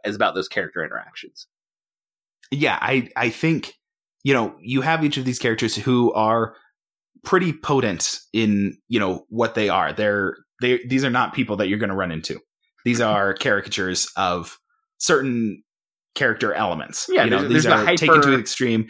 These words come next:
Speaker 2: in, in every
Speaker 1: hyper
Speaker 2: case.
Speaker 1: reality to them.
Speaker 2: Yeah. And so it's, it's posing those with and against each other,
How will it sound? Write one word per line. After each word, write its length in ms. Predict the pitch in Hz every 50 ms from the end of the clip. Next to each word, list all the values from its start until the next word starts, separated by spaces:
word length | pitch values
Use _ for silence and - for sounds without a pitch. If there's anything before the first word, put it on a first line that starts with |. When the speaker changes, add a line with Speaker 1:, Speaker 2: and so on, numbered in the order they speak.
| - - -
Speaker 2:
in, 180 | 151 165 151 143
in 180 | 139 - 156
every 240 | 143 143 143 147 143
Speaker 1:
hyper 160 | 139 - -
Speaker 2:
case. 40 | 117
Speaker 1:
reality 520 | 117 113 107 95 92 90 82 80 82 82
to 120 | - - 80
them. 280 | 53 50 - - - _ _ _ _ _ _ _ _ _ _ _ _ _ _ _ _ _ _ _ _ _ _ _ _ _ -
Speaker 2:
Yeah. 260 | 120 127 110 80 80 - - - - - - _
And 320 | 113 131 123 123 120 110
so 220 | 107 - 139 123 113
it's, 240 | 107 104 - - - -
it's 220 | 120 117 110 - - - _ _ -
posing 320 | - 160 160 160 156 143
those 500 | 135 131 127 117 110 107 - - - - _ _ -
with 360 | 113 123 143 147 143 143 -
and 180 | - 117 110 98
against 340 | 90 107 110 107 - -
each 160 | 113 107 - -
other, 360 | 113 107 110 117 131 -